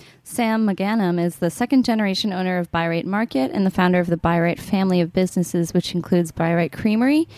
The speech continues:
Eighteen Reasons, and Buy Right Farms.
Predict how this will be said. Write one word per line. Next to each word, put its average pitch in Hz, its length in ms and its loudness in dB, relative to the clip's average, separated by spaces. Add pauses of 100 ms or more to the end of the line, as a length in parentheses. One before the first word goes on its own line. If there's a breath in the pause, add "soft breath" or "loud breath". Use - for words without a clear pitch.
(240 loud breath)
Eighteen 214 360 2
Reasons, 185 680 0
and 170 120 0
Buy 170 200 0
Right 160 200 -4
Farms. - 840 -10